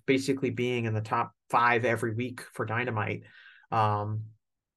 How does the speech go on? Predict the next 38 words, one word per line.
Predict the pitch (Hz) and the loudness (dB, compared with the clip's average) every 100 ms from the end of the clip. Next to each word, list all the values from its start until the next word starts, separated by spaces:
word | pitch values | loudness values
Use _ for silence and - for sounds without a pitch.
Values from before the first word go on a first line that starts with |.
| _ _ | _ _
and | 147 143 | 2 2
even, | 139 | 4
like, | 143 139 | 2 2
the | 135 | 2
Rampage | 127 123 143 135 | 0 2 2 2
and | 139 | -2
Collision | 131 127 135 160 | 0 0 2 2
ratings | 117 110 113 113 | 2 0 -2 -2
have | 107 | -2
been | 110 | 0
relatively | 110 107 107 110 | 2 0 0 -4
stable. | 110 113 110 110 | -2 0 -2 -2
You | 107 | -4
could | 107 104 | -4 -6
say | 113 | -4
maybe | 107 104 | -2 0
they're | 104 | 0
a | 107 | 0
little | 113 | 0
bit | 110 110 | -4 -6
disappointing, | 90 - - 135 151 107 107 107 | -8 -10 -4 0 2 2 0 -2
but | 101 | -4
they're | 110 | -2
certainly | 107 139 - - | -4 -4 -6 -8
stable | 110 - 127 117 120 117 | -4 4 4 6 4 4
and | 110 107 - - - | 0 -4 -10 -6 4
able | 160 151 139 | 6 6 2
to, | - 156 143 135 135 - - - - _ _ _ - | 0 0 2 2 0 -6 -20 -20 -20 _ _ _ -2
uh, | 160 147 135 | 2 4 4
be | 170 | 6
competitive | 170 170 165 160 135 | 6 6 6 6 4
enough | 127 127 | 0 0
to | - | -4
maintain | 123 135 139 | -6 -4 -2
their | 127 113 | 0 -2
T | 110 135 | -4 -2
V | 165 | 0
slots. | - 175 82 - - - | 0 -2 -2 -4 -6 -8